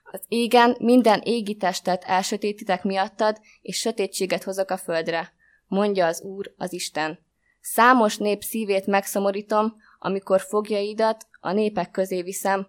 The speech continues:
olyan országba, amelyeket nem ismersz. Sok népet döbbenetbe ejtek miattad, és királyaik is megborzadnak miattad, amikor kardomat előttük villogtatom. Folyvást remegnek majd életükért pusztulásod napján,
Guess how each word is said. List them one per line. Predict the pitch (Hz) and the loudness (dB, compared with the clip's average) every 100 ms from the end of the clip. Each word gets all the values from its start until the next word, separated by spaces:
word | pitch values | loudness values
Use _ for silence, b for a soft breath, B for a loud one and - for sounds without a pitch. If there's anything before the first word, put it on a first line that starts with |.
| _ | _
olyan | 196 190 | 0 2
országba, | 208 208 - 214 202 202 208 B B | 2 0 0 -2 2 0 -2 B B
amelyeket | 196 202 196 202 202 | 0 2 2 2 -2
nem | 202 185 | 0 -2
ismersz. | 170 - 170 165 - - _ _ _ _ | -2 -6 -6 -6 -10 -16 _ _ _ _
Sok | - 262 262 | 2 4 6
népet | 226 208 214 214 202 | 4 2 2 0 2
döbbenetbe | 208 208 208 180 175 185 | 2 2 2 2 0 2
ejtek | 180 185 175 - | 2 2 -2 -2
miattad, | 190 190 202 208 214 214 b b | 0 0 -2 -2 -2 -4 b b
és | - 185 | -10 -10
királyaik | - 214 214 220 220 226 226 | -6 2 4 6 4 2 -4
is | - - | -8 -2
megborzadnak | 196 190 190 190 190 190 185 190 | 0 0 0 0 0 0 -2 -2
miattad, | 180 170 - 190 190 - _ _ _ | -4 -4 -4 -2 -2 -4 _ _ _
amikor | - 196 202 - 175 | -4 -4 -2 -2 -2
kardomat | - 190 202 214 202 202 | 4 4 6 4 2 0
előttük | 202 185 185 185 | 0 0 -2 -8
villogtatom. | 185 180 160 - 170 170 165 175 _ _ _ _ _ _ - | -8 -6 -6 -6 -8 -6 -8 -8 _ _ _ _ _ _ 0
Folyvást | 214 254 220 202 - | 4 6 6 4 2
remegnek | 214 214 208 202 190 | 0 2 2 2 2
majd | 196 185 | 0 -2
életükért | 208 202 202 208 - 202 202 - | 0 0 -2 -4 -2 -2 -4 -14
pusztulásod | - 208 - 196 180 185 185 | -14 -14 -4 0 0 0 -2
napján, | 180 175 185 170 170 | -2 -4 -4 -4 -6